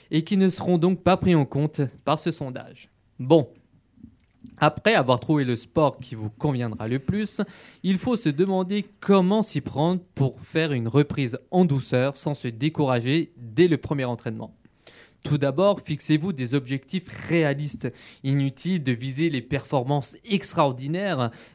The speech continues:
dès le départ. Commencez par des sessions courtes et augmentez progressivement l'intensité. Ne visez pas les performances de vos idoles. Alors, petite parenthèse, car je ne connais pas vos idoles. Alors j'ai tenté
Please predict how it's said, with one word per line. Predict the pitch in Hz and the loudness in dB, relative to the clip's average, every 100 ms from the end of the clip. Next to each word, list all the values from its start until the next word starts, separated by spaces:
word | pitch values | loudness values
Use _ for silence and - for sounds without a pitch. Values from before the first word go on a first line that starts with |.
| - | -18
dès | 123 208 | -4 0
le | 165 151 | 4 4
départ. | 143 - 120 117 - _ | 2 0 -4 -6 -16 _
Commencez | - 147 143 143 165 | 0 2 2 2 2
par | 160 117 | 2 0
des | 113 | -2
sessions | 110 123 - 110 | -4 -4 -4 -8
courtes | - 175 208 - | -2 0 0 -2
et | 160 143 143 | -2 2 2
augmentez | 160 156 - 127 120 - - | 2 -2 -2 -6 -8 -10 -4
progressivement | 180 180 170 160 139 123 143 156 214 _ _ - | -2 0 -2 -2 -10 -8 -6 -6 -10 _ _ -10
l'intensité. | 135 160 160 127 - 107 113 - - - - - | -4 -4 -4 -10 -10 -12 -14 -16 -20 -20 -18 -2
Ne | 127 | 0
visez | 120 127 127 | 0 0 0
pas | 156 151 | 4 2
les | 117 | 2
performances | 143 - 139 123 123 113 107 - | 0 0 0 0 0 -4 -8 -16
de | 151 160 | -2 0
vos | 185 156 | 2 2
idoles. | 127 127 127 143 107 - _ - - | 0 0 0 0 -6 -12 _ -20 -6
Alors, | - 156 127 - _ _ _ | 2 2 2 -4 _ _ _
petite | 185 - 165 | 2 4 2
parenthèse, | 135 127 147 202 202 202 - - - _ _ | 2 0 -2 -2 -2 -4 -8 -20 -20 _ _
car | 180 156 | 2 4
je | 170 | 4
ne | |
connais | 160 156 139 | 6 4 4
pas | - 180 | 2 2
vos | 170 | 2
idoles. | 147 127 117 - | -2 -4 -6 -2
Alors | 135 156 | 2 2
j'ai | 147 165 | 2 0
tenté | 202 202 - 196 320 | 2 2 0 -4 -4